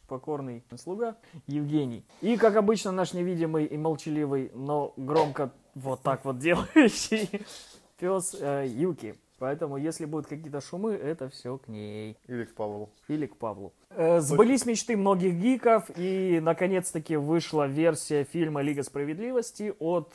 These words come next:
Speaker 1: режиссёра Зака Снайдера. И мы сегодня собрались обсудить, собственно, четырёхчасовую версию «Лиги справедливости» и сравнить её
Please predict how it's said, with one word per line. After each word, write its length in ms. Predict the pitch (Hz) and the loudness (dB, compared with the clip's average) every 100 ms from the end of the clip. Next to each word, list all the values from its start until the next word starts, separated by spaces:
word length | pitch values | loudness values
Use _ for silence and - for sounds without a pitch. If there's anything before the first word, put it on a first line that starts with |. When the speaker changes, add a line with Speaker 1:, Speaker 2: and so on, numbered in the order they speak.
| _ - | _ -10
Speaker 1:
режиссёра 640 | 139 143 147 139 151 135 | -6 -6 -6 -6 -4 -4
Зака 300 | 131 143 135 | -4 -6 -6
Снайдера. 560 | - 254 269 240 233 226 - - | -8 -4 -2 0 -2 -6 -14 -8
И 260 | 214 233 | -4 -2
мы 160 | 196 196 | -2 -4
сегодня 280 | 185 175 156 | -4 -4 -4
собрались 440 | - 151 220 190 | -6 -2 -2 -2
обсудить, 480 | - - 165 165 135 | -6 -4 -4 -4 -4
собственно, 580 | - 135 - 147 139 123 - | -4 -6 -6 -8 -8 -8 -12
четырёхчасовую 760 | - 160 - - 156 147 139 | -4 -4 -4 -6 -4 -2 -4
версию 760 | 131 143 127 - 131 127 127 117 | -2 -4 -4 -6 -6 -4 -6 -8
«Лиги 200 | 117 117 | -10 -12
справедливости» 1000 | - 143 185 233 320 311 294 - 233 - | -12 -6 -6 -4 -4 -4 -6 -6 -8 -6
и 360 | 240 277 277 220 _ | -6 -4 -4 -6 _
сравнить 560 | - 160 156 185 226 190 | 0 2 2 0 -2 -2
её 220 | 165 | -2